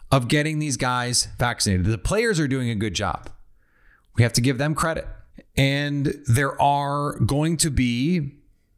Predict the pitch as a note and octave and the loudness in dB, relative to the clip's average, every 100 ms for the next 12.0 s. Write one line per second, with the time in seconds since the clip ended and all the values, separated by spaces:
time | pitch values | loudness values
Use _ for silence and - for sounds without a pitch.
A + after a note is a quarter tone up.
0 | _ _ _ - _ _ _ - B2+ C3+ | _ _ _ -20 _ _ _ -2 0 2
1 | B2 C3 B2+ C3 A#2+ - D3 D3+ D#3 B2+ | 2 0 0 -2 -2 0 0 0 0 0
2 | - A#2 B2+ B2+ B2+ B2 - B2+ G#2+ F#2 | 0 -2 0 0 0 0 0 0 -2 0
3 | D3+ D3+ C3 A2 G#2+ G2+ G2 G2+ B2 - | 0 2 0 0 -2 -2 -2 -2 -4 -8
4 | - A#2 A#2 A#2 C3 D3 - A#2+ C3 B2 | -6 -2 0 0 2 2 2 0 0 -2
5 | D3 A2+ B2 C#3+ D3 D3 C3+ A2 B2 F3 | 0 0 -2 -2 -2 0 0 2 4 2
6 | F3 D#3+ D3 B2 A#2+ C3+ C#3+ D#3+ - - | 0 -2 -2 -2 -2 -2 0 0 0 0
7 | A#2+ D3 C3 A#2 C#3+ D#3 - C3 B2 A#2 | 2 2 0 -2 0 0 0 0 0 -2
8 | B2+ B2+ B2+ A#2 A#2+ C#3+ - A2+ - C3 | -2 -4 -6 -4 0 0 2 -2 0 0
9 | A#2+ B2 A#2 G#2+ - A2+ A#2+ - A2 A2+ | 0 0 -2 -2 -2 -2 -2 -2 0 0
10 | C3 B2 - - - - - _ - A2+ | 0 -4 -12 -18 -20 -20 -20 _ -2 0
11 | A#2 - A#2 A#2 B2 - A2 - - | 2 0 0 0 -2 0 0 0 -2